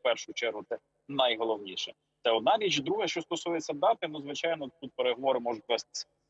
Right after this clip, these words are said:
По-перше, це сигнал і для того, щоб Україна, е, брала участь в саміті нато, який відбудеться найближчим часом. А друге,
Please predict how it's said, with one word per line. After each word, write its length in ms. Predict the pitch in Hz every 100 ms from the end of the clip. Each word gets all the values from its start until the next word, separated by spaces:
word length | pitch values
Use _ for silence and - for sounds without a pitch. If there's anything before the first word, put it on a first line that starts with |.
| _
По-перше, 380 | - 156 160 -
це 160 | -
сигнал 380 | - 139 147 139 123
і 60 |
для 140 | 120 123
того, 220 | 139 131
щоб 280 | - 123 107
Україна, 480 | 110 127 135 123
е, 500 | 120 _ _ - 104 107
брала 280 | 123 123
участь 480 | 120 170 - - -
в 100 | -
саміті 320 | 117 117 -
нато, 320 | 110 110 117 117
який 240 | 104 110
відбудеться 400 | 113 131 135 170
найближчим 380 | 185 208 - 202
часом. 380 | 220 202 175 117
А 80 |
друге, 440 | 110 127 180 185